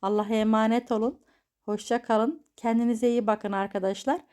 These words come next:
Evet, şöyle tekrardan biraz gösterelim videomuza inşallah. Birkaç dakika sonra şöyle birkaç dakika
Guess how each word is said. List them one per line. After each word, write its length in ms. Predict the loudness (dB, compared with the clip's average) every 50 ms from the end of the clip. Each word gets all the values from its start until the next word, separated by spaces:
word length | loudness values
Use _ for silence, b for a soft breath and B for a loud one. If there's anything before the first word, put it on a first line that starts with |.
| b b b b b b b
Evet, 260 | -2 -2 -2 -2 -4
şöyle 360 | -6 0 2 2 4 2 2
tekrardan 680 | 2 2 0 2 2 0 -2 0 0 0 -2 -2 -2 -2
biraz 320 | 0 0 0 0 -2 -4
gösterelim 800 | -2 0 0 0 -2 -2 0 2 4 4 4 4 2 2 2 -2 -8 _ -12
videomuza 760 | -8 -6 -4 -2 -4 -2 -2 -4 -4 -4 -4 -4 -2 -2 -2 -2
inşallah. 600 | -2 -4 -4 -4 -2 -4 -2 0 0 0 -2 -2 b b b b b b b b b b b b _ _ _ _ _ _ _ _ _ _ _ _ _ _ _ _ _ _ _ _ _ _ _ _ _ _ -2
Birkaç 400 | -2 0 2 2 2 2 0 -4
dakika 440 | -6 -6 -6 -8 -12 -4 -4 -4 -4
sonra 480 | -2 -2 0 0 2 2 2 0 -2
şöyle 300 | -2 -2 -2 -2 -2 -2
birkaç 340 | -6 -4 -2 -4 -4 -2 -6
dakika 500 | -8 -8 -8 -12 -12 -4 -2 -2 -2 -2